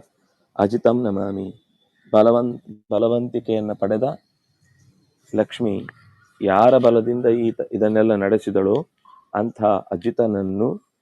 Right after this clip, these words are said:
ಅಜಿತ ಅಂತಂದ್ರೆ ಯಾರಿಂದಲೂ ಯಾರಿಗೂ ಸೋಲದವನು,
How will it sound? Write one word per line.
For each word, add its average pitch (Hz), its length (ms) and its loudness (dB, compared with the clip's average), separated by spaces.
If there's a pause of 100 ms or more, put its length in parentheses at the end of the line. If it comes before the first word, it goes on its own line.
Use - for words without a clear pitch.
(400)
ಅಜಿತ 113 280 -4
ಅಂತಂದ್ರೆ 110 600 0
ಯಾರಿಂದಲೂ 117 760 0 (400)
ಯಾರಿಗೂ 117 560 2
ಸೋಲದವನು, 110 640 2